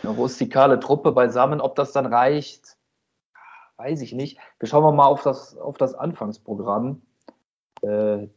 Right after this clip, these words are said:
das sieht nämlich so aus: am ersten Spieltag direkt zu Hause gegen den H S V,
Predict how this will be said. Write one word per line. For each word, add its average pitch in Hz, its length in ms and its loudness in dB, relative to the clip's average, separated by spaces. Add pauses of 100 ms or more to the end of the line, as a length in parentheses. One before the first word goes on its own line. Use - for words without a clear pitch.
das 110 180 0
sieht 131 180 2
nämlich 131 300 2
so 120 100 6
aus: 127 360 2
am 139 300 -6
ersten 143 400 0
Spieltag 151 460 0
direkt 135 240 0
zu 127 100 -2
Hause 135 280 2
gegen 127 160 0
den 123 80 -2
H 123 200 4
S 123 140 -6
V, 160 520 2